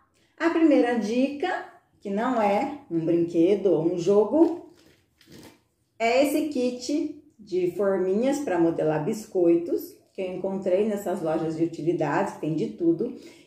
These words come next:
e eu achei super legal pra trabalhar com as crianças.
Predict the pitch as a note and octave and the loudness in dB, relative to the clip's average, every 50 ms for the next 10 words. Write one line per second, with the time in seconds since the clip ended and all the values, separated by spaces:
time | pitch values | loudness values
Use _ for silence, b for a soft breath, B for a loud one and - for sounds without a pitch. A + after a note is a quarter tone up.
0 | B B G3 G#3+ A3+ A3+ A3+ - A#3+ A#3+ A#3+ - - D4 D4+ D4+ D4+ D4+ D4 C#4+ | B B 0 2 2 2 2 2 0 0 -2 -4 -4 -2 0 4 6 6 6 6
1 | C4+ B3 A#3 A3+ A#3 A#3 A#3 A3+ A3 A3 A3 G#3+ A3 A3 A#3 A#3 - - C#4 C#4 | 4 4 2 2 0 0 -2 -2 -2 -2 -2 -2 -2 -2 -4 -6 -4 0 2 2
2 | A#3 - - D3 C#3+ - - - - - - | 2 2 0 -4 -8 -10 -12 -14 -16 -20 -20